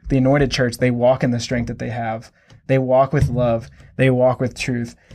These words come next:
And they translate in the way that the world can understand, and they don't keep church as an insider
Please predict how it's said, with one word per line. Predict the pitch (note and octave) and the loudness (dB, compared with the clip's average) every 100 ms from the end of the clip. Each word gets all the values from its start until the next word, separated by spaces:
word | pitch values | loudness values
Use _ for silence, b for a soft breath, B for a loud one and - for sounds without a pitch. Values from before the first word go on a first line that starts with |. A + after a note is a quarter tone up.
| b | b
And | C3+ | 0
they | C3+ | 0
translate | B2+ - C3 B2+ B2+ | 0 2 2 4 2
in | A#2+ | 2
the | A#2+ | 0
way | A#2+ | -2
that | A#2 | -2
the | B2 | -4
world | A#2+ B2 B2 | -4 -4 -4
can | C#3 | -2
understand, | A#2+ A#2 - B2+ B2 | -2 0 0 2 2
and | |
they | A#2 | 0
don't | A2+ B2 - | 0 -2 -2
keep | C3+ B2 | -2 -2
church | - - A#2 A#2 - - _ _ _ - | -4 -4 -4 -4 -6 -8 _ _ _ -6
as | B2+ B2 | 0 0
an | A#2 | 0
insider | B2+ B2 - A2 F#2+ A2+ | 0 0 0 -2 -4 -10